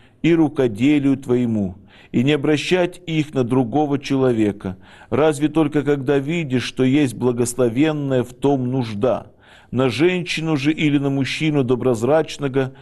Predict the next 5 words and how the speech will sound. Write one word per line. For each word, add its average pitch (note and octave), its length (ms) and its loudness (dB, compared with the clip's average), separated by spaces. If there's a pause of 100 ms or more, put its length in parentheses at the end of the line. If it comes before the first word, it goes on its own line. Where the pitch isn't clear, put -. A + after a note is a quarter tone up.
(220)
отнюдь C#3+ 560 -2
не D#3 100 -2
смотри D3+ 540 0
без A2 280 0
нужды. G#2 580 -2